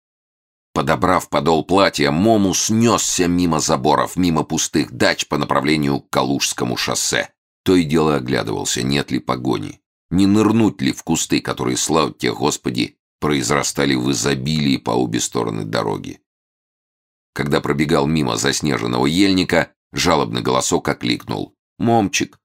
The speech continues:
ну, наконец-то, я уже замёрзла". Из-под разлапистой ели выглянула Мими, зябко потирая руки.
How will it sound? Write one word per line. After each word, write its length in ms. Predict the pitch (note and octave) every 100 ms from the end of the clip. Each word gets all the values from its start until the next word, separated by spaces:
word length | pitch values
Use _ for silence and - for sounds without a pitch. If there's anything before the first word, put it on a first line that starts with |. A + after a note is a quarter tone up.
| _
ну, 80 | -
наконец-то, 680 | G#2 - G#2 G2+ F#2+ - -
я 160 | D#2 F#2
уже 220 | F2+ F2+
замёрзла". 800 | E2+ F#2 F#2 F2+ D#2+ - A#1+ _ _ _ _ _ -
Из-под 380 | C#2 - C#2
разлапистой 760 | C#2+ C#2+ C2+ D#2+ D2 B1+ - C2
ели 420 | A#1 C2 F2 E2+
выглянула 640 | B1 D2 C#2 C#2+ C#2 C2+
Мими, 640 | C2+ C2+ C2+ C2+ A#1+ G1+ _ _ _ _ _
зябко 480 | - - D#2+ - C#2
потирая 560 | - - A1 A#1+ A#1
руки. 440 | A1 G#1 - -